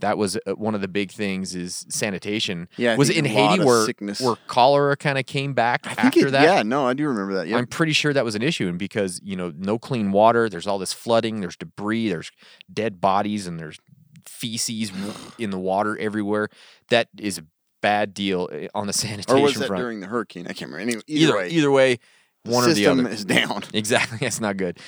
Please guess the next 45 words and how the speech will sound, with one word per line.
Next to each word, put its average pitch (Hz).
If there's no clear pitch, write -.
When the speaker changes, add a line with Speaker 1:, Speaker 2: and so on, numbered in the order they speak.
Speaker 1:
So, 120
um, 101
clean 139
water 123
is 113
gonna 110
be 101
really 107
hard 104
to 92
come 104
by. 101
You 92
may 104
not 107
be 104
able 92
to 82
flush -
your 71
toilet 127
anymore. 113
Um, 90
and 90
you 101
may 107
have 104
a -
foot 131
of 107
water 101
on 95
the 87
floor 110
in 107
your 101
house. 120
You 131
just 143
don't 98
know 117
what's 87
gonna 82
happen. 78
So, 87